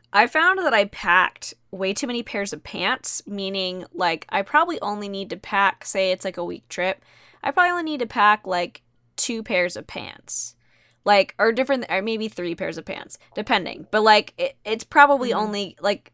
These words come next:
Speaker 1: I think before I was packing, like, a pair of pants for each outfit. And I'm like, "I don't need to have, like,
Speaker 2: Oh.
Speaker 1: five pairs of pants." You know what I mean? Like
Speaker 2: That's also, that's also another, that's also another tip just in general. It's like, um,
Speaker 1: Neutrals.
Speaker 2: just jean-wise.
Speaker 1: Yeah.
Speaker 2: You,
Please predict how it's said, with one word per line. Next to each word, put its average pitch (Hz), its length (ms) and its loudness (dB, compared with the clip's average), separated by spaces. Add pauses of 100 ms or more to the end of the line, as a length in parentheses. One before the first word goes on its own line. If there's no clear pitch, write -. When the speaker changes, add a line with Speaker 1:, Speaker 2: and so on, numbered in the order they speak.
Speaker 1:
I 220 60 0
think 269 180 0
before 254 380 2
I 233 60 6
was 208 160 2
packing, 185 400 0
like, 185 160 -6
a 175 60 -6
pair - 280 -2
of 226 100 -2
pants 202 360 -6
for - 180 -6
each 196 300 -10
outfit. 175 420 -2
And 165 80 -12
I'm 190 80 -6
like, 190 180 -4
"I 214 120 -2
don't 294 220 -2
need 247 220 -10
to 226 60 -8
have, 233 380 -2
like, 170 160 -8 (180)
Speaker 2:
Oh. 226 220 0
Speaker 1:
five 214 220 8
pairs 202 180 -6
of - 80 -16
pants." - 340 -6
You 233 80 -4
know 294 60 2
what 359 80 4
I 349 40 -2
mean? 233 320 -6
Like 202 280 0 (400)
Speaker 2:
That's 233 180 -2
also, 269 380 -2
that's 247 180 -8
also 302 300 -2
another, 208 500 -6
that's 202 240 -12
also 262 220 -12
another 196 260 -8
tip 190 260 -10
just 165 180 -14
in 160 120 -12
general. 156 440 -10
It's - 180 -18
like, 143 400 -12
um, 147 420 -10
Speaker 1:
Neutrals. 185 480 -10
Speaker 2:
just 175 220 -12
jean-wise. 196 800 -8
Speaker 1:
Yeah. - 220 -14 (360)
Speaker 2:
You, 208 540 -10